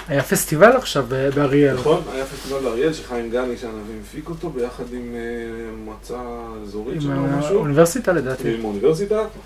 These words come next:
Speaker 2: אה, והיה נפלא, והיה מאוד מאוד יפה, ביקרתי שם לראות לא רק מתנחלים,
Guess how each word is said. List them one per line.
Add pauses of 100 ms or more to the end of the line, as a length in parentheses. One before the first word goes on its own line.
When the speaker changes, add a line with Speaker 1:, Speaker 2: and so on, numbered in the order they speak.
(380)
Speaker 2:
אה, (500)
והיה
נפלא, (540)
והיה
מאוד
מאוד (140)
יפה,
ביקרתי
שם (140)
לראות
לא
רק
מתנחלים,